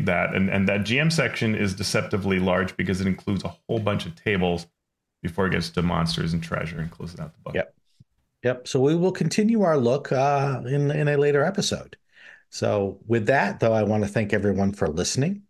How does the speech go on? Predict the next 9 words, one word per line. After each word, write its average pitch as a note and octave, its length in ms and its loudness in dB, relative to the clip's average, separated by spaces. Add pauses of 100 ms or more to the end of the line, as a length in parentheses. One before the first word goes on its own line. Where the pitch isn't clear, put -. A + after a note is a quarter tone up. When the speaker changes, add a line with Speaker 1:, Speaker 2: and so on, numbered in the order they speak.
(420)
Speaker 2:
I G#2 120 0
wanna G2+ 220 2
thank G#2 280 0
our G2 120 2
patrons, A2+ 680 0
especially, F#2+ 720 -2 (420)
who A2 160 2
help A#2+ 320 2
us A#2 160 0